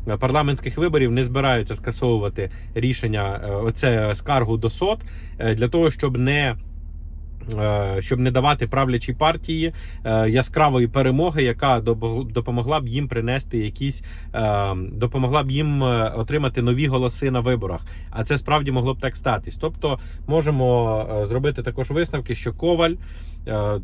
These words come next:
наголошує на тому, що українська влада не буде йти зараз на поступки діючій польській владі, е, бо, е, якби, бо є в них на це різні причини, ми про це і говорили в інших відео. Є інформація про те, що,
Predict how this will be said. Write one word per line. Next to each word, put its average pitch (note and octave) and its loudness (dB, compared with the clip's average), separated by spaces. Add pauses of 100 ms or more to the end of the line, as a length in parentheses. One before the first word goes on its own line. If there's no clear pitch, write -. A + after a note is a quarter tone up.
наголошує C3 2
на A2 -2
тому, D3+ 0
що - -4
українська C3 -2
влада A#2+ 4
не A2+ 0
буде A#2 0
йти F#2+ -4
зараз F#2+ -4
на G#2+ -2
поступки G#2 -6
діючій G#2+ -4
польській A2 -4
владі, E3 0 (400)
е, A2 0
бо, C#3 4 (600)
е, - -12 (840)
якби, A2+ 2
бо B2 4
є D#3 4
в D#3+ 0
них D3 0
на C3+ 2
це C3+ 2
різні B2+ 2
причини, D#3 -2
ми A#2+ 2
про B2 0
це B2+ -2
і B2 2
говорили B2 2
в A2 -2
інших E3 -4
відео. C#3 0 (240)
Є C3+ 2
інформація B2+ 2
про A2+ -4
те, A#2 0
що, G#2 -2